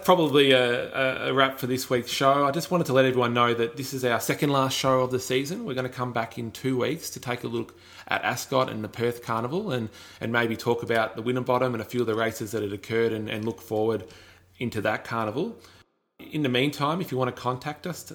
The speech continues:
um, please do so at the shoulda backed it at gmail dot com email address or on Twitter at shoulda backed it.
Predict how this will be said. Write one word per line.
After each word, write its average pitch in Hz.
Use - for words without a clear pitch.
um, 117
please 123
do 117
so 113
at -
the 104
shoulda 120
backed 110
it 117
at -
gmail 107
dot 104
com 104
email 147
address 165
or 127
on 117
Twitter 202
at 117
shoulda 127
backed 120
it. 127